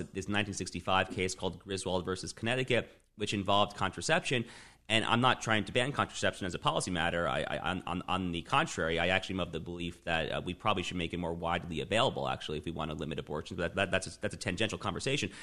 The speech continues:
But what he is saying is that the so-called right to privacy that emanated from that decision had no constitutional standing whatsoever. Now, what he is doing here is just doing what Clarence Thomas always does. He is taking a remarkably principled, consistent position. Clarence Thomas's views on the Constitution, as he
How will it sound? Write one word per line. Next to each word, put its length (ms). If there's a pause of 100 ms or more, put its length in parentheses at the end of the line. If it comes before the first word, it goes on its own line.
(240)
But 300 (320)
what 180
he 160
is 140 (100)
saying 200
is 40
that 140
the 80
so-called 500
right 180
to 80
privacy 720
that 260
emanated 480
from 420
that 240
decision 560 (240)
had 240
no 220
constitutional 580
standing 400
whatsoever. 480
Now, 180
what 180
he 120
is 80
doing 380
here 180
is 100
just 140
doing 160
what 100
Clarence 300
Thomas 380
always 260
does. 220 (360)
He 200
is 80
taking 400
a 80
remarkably 880
principled, 680
consistent 540
position. 480
Clarence 280
Thomas's 400
views 300
on 100
the 40
Constitution, 800
as 240
he 240